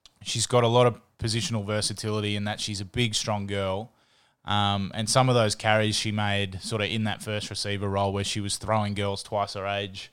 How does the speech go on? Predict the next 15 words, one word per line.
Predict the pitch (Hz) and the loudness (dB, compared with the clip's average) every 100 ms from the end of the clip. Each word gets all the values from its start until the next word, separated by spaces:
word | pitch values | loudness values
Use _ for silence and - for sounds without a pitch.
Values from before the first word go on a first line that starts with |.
| - | -10
around | 104 104 101 98 120 - _ _ _ _ | -6 -2 -2 -2 -6 -10 _ _ _ _
were | 104 | -2
super | 101 123 110 104 | 0 0 0 -4
impressive. | 98 104 104 135 135 | -4 -4 -4 -4 -6
And, | 110 104 | -4 -4
and | 85 107 | -2 0
I | 110 | 2
think | 110 101 | 0 0
had | 110 113 | 0 2
she | - 107 | -2 -2
not | 107 95 - _ _ _ _ | -2 -4 -8 _ _ _ _
picked | - 107 113 | -6 -2 0
up | 101 - | 0 0
that, | 107 98 - _ | -2 -2 -6 _
um, | 98 101 98 92 90 | -6 -4 -4 -6 -8